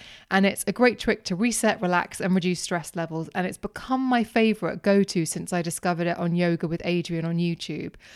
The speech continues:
I'll put the link in the show notes to the video, obviously, but it's a yoga move called Knocking on Heaven's Door. And I'm obviously not discounting listening to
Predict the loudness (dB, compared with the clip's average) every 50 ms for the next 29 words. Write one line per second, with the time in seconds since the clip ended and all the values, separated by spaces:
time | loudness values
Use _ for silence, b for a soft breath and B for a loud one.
0 | B B B B B B -2 2 2 2 2 4 2 2 2 2 2 0 0 0
1 | -2 -2 -2 -2 -4 -6 -8 -8 -8 -6 -4 -2 -2 -2 -2 -2 -4 -4 -4 -4
2 | -6 -6 -8 -8 -8 -6 -6 -8 -8 -8 -12 -18 -20 _ _ _ _ _ _ _
3 | _ -4 -4 -2 0 2 4 6 8 8 10 10 8 8 8 8 8 8 8 6
4 | 4 2 2 2 2 2 2 0 0 -2 0 0 0 0 0 0 -2 -2 -2 -2
5 | -4 -4 -4 -2 -2 0 0 0 -2 -4 -8 B B B B B B B -2 0
6 | 4 6 6 6 6 4 4 4 4 4 4 4 0 -2 -6 -2 0 2 2 2
7 | 2 2 4 4 4 2 2 2 4 4 4 4 2 0 0 -2 0 0 -2 -2
8 | -4